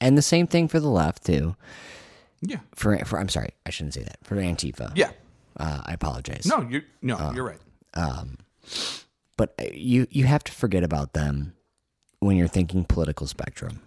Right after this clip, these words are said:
Speaker 2: Right.
Speaker 1: Because I believe that they are, you know, what you would call the outliers.
Speaker 2: Right.
Speaker 1: Um, I
Speaker 2: And,
Speaker 1: think
Speaker 2: and,
Speaker 1: that they're
Speaker 2: and
Speaker 1: both, I, I, I don't like involving violence on either side of the party.
Speaker 2: Yeah. The one thing I, I brought up was,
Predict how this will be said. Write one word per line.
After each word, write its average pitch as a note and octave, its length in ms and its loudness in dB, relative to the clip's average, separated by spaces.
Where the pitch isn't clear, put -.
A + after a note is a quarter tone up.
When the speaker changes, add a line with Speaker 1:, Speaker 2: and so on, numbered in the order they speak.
Speaker 2:
Right. - 120 -12
Speaker 1:
Because G2+ 240 2
I F2+ 80 2
believe F#2 340 2
that F#2 140 0
they F2+ 140 4
are, E2 300 2
you F#2+ 140 0
know, D#2+ 80 2
what D2+ 160 -2
you D2 80 0
would D#2 100 -2
call D2 180 -2
the D2+ 120 0
outliers. - 680 -6
Speaker 2:
Right. D2+ 240 -14
Speaker 1:
Um, C#2+ 500 -2
I D#3+ 60 4
Speaker 2:
And, D#3+ 100 4
Speaker 1:
think G#2 100 2
Speaker 2:
and, D#3 60 0
Speaker 1:
that - 80 -2
they're G3 100 4
Speaker 2:
and D#3 40 2
Speaker 1:
both, G2 320 4
I, - 200 -2
I, E2+ 200 0
I G#2+ 100 2
don't C#3 240 2
like - 280 -4
involving F2+ 520 0
violence E2 400 0
on D#2 100 -2
either C2+ 180 -4
side C#2+ 280 -4
of - 60 -10
the - 60 -10
party. - 300 -4
Speaker 2:
Yeah. G#2 200 -6
The C#3 120 4
one D3+ 240 2
thing D#3 240 -2
I, A#2+ 320 -2
I A2+ 140 -2
brought A2+ 320 0
up G#2+ 280 -4
was, A2+ 640 2